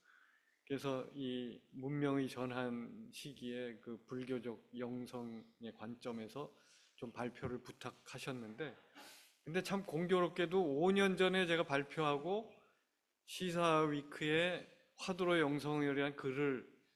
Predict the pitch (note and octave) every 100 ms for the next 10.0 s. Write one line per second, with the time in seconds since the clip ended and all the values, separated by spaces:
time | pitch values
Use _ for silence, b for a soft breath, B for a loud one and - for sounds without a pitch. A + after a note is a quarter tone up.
0 | b - C#3 D#3 C#3+ C#3+ C3 B2 B2+ C3+
1 | - - F#3 B2+ A2 A2 C3+ G#2+ _ b
2 | b b b b _ - E3+ F3+ F3+ -
3 | F#3+ F#3+ F#3+ G3 F3 D3 E3 F3+ F3 E3
4 | D#3+ E3 F3+ E3+ - - - - F#3+ G3+
5 | F#3+ F3 D#3+ C#3+ C#3+ D3 C#3+ C#3 C#3 F3+
6 | F#3 B B B - C#3+ D3 F3 E3 D3+
7 | F3+ F3+ E3 D#3 D3+ B2+ A#2+ - A#2+ G2+
8 | - B2 C3+ A#2+ _ B B B B B
9 | B D#3 G3 D3 E3 F#3 F#3+ G3 G3